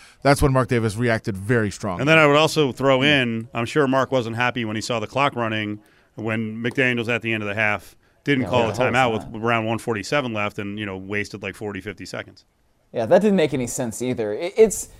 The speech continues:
Speaker 3: it's something you don't expect from a guy in Josh McDaniels who's been around this league for as long as he has, and he's been around somebody in Bill Belichick as long as he has, although,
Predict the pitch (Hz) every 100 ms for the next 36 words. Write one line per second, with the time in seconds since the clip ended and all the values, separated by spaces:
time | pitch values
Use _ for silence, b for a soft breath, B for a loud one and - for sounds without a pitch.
0 | b - 247 349 370 359 320 247 220 220
1 | 165 - - 160 156 165 - 143 170 156
2 | 135 156 156 139 147 151 151 131 156 147
3 | 139 135 156 127 113 160 170 151 160 147
4 | 143 131 143 147 147 143 120 139 143 139
5 | 127 127 123 131 156 151 147 143 135 120
6 | 151 156 139 139 147 143 139 131 160 151
7 | 139 135 131 131 131 135 127 127 143 160
8 | 139 139 139 123 127 131 143 117 131 131
9 | 123 127 143 143 127 117 120 120